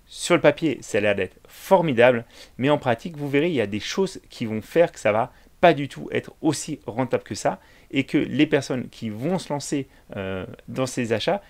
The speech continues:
risquent vraiment de le regretter amèrement. Euh, donc déjà, la première chose, c'est qu'en fait, effectivement, il y a vraiment une augmentation extrêmement forte de la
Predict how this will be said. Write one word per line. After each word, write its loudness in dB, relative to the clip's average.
risquent -4
vraiment 0
de 0
le 0
regretter 0
amèrement. 0
Euh, 0
donc -4
déjà, 6
la -2
première -4
chose, -2
c'est -8
qu'en -4
fait, 0
effectivement, 0
il -4
y 2
a 4
vraiment 0
une -4
augmentation 0
extrêmement -2
forte -6
de -2
la 0